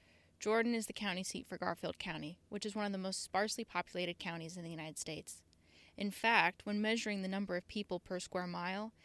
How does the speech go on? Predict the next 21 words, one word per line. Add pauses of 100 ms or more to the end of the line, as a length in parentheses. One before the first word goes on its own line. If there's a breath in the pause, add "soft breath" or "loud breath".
(140 loud breath)
it's
the
third
least
populated
county
in
the
United
States, (300 soft breath)
outside
of
Alaska. (840 loud breath)
And
even
though
people
are
so
spread
out,